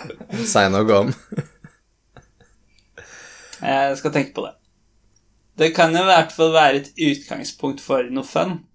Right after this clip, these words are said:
Speaker 2: som er å komme til bunns i dette regnestykket så fun. Vi får se.
Speaker 1: <laughs> Jeg var med på å arrangere et julebord, eh, over i fjor, og da, eh, vurderte vi å skaffe, skaffe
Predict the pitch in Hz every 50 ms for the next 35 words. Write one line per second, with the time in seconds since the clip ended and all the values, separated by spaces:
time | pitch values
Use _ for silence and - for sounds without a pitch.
0 | _ _ _ _ _ _ _ _ _ _ _ _ _ _ _ _ _ _ _ -
1 | - - 147 147 143 139 143 143 143 143 143 143 143 143 139 139 _ _ _ _
2 | _ _ - - 139 147 147 151 151 151 160 160 160 180 165 151 151 143 156 147
3 | 151 156 156 160 165 165 151 - 151 160 156 147 139 135 - 147 143 - - 160
4 | 147 - 156 160 175 180 147 - - - 156 156 151 - 165 160 170 175 - -
5 | - _ - - _ _ _ _ _ _ _ _ _ _ _ _ _ _ _ _
6 | _ _ _ _ _ _ _ _ _ - - - - - - 165 - 123 123 123
7 | 131 127 123 123 123 131 131 127 127 123 - 135 120 117 120 117 110 107 107 -
8 | 120 113 110 107 104 101 101 101 98 95 98 98 98 95 95 101 101 101 98 98
9 | - - - 104 104 104 107 104 104 104 107 110 - - - - 117 98 101 107
10 | - _ _ _ _ - - _ _ _ - 110 113 120 120 117 113 113 113 110
11 | 107 104 104 101 101 101 101 101 101 101 104 104 107 110 117 117 113 107 - -
12 | - 101 95 95 - 98 98 - - - 104 - - - - 107 104 104 101 98
13 | 98 98 95 92 92 90 92 95 - _ _ _ _ _ _ _ _ _ _ _
14 | _ _ _ _ _ _ _ _ _ _ - - - 113 107 - - 113 110